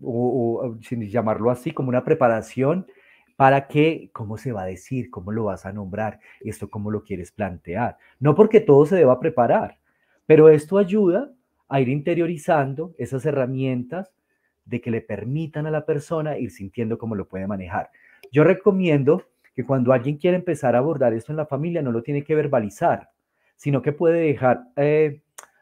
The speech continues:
algunos elementos importantes sin nombrarlo. Llevar una revista L G B T a la casa,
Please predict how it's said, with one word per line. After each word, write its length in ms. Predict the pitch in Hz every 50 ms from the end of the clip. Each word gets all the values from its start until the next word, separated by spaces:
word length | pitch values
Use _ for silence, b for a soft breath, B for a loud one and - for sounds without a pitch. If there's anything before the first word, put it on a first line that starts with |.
| B B B
algunos 640 | 135 151 156 143 156 175 170 170 170 170 170 - -
elementos 680 | 143 147 131 135 123 131 143 147 147 147 170 170 -
importantes 840 | 185 175 147 - 185 185 180 - 196 180 180 165 - 196 190 190 - -
sin 240 | - - 139 135 131
nombrarlo. 680 | 131 131 135 135 214 240 233 107 101 101 98 87 - _ _ _ _ _ _
Llevar 240 | - 123 123 120 117
una 140 | 123 147 160
revista 420 | 175 175 175 160 135 - - 143
L 120 | 139 165 160
G 120 | 160 170
B 100 | 170 170
T 120 | 175 180
a 20 | 170
la 140 | 170 170 -
casa, 400 | 196 190 160 - - 90 -